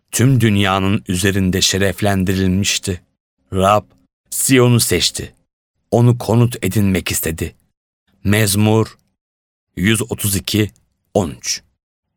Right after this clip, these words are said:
Orada kutsal peygamberler çağlar boyunca uyarı mesajlarını iletmişlerdi.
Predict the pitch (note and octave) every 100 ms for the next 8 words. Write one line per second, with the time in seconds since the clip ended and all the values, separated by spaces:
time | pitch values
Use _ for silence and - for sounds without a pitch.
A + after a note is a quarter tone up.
0 | _ - D#3+ E3+ A#2+ A#2 - _ _ _
1 | _ - C3+ - - A2+ A#2+ F#2 F#2 F2
2 | E2+ D2+ D#2+ E2 G#2+ G2+ - F2+ F#2+ F#2
3 | G#2+ E3+ C#3+ A#2 F#2 E2+ D#2+ F2 F2 _
4 | _ _ E2+ F2+ F#2 G#2+ G#2 F#2 F#2+ F#2
5 | G2+ G2 G#2 G#2+ F2 E2 F#2+ - - G2
6 | F#2 F#2+